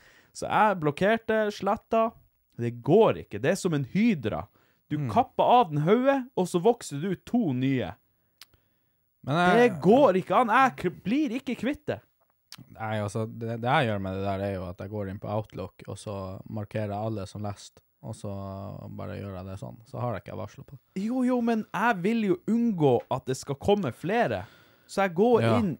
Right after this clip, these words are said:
Speaker 1: individuelt på alle de her e-postene, så jeg slipper å se mer ut av det. Altså
Speaker 2: Men jeg mener det skal være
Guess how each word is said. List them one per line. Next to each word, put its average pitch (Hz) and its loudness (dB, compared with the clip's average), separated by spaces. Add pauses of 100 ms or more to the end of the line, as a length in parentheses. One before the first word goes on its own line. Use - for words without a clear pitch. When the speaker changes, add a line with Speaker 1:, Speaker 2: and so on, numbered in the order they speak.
Speaker 1:
individuelt 233 0
på - 0
alle 247 4
de 165 2
her 180 4
e-postene, 226 0 (360)
så - -4
jeg 120 -2 (260)
slipper - -4
å 117 -4
se 190 -2
mer 151 0
ut 104 -4
av 202 2
det. 220 0 (540)
Altså 180 0 (360)
Speaker 2:
Men 123 -4
jeg 151 0
mener 180 -2
det 127 -2
skal 127 -4
være 127 4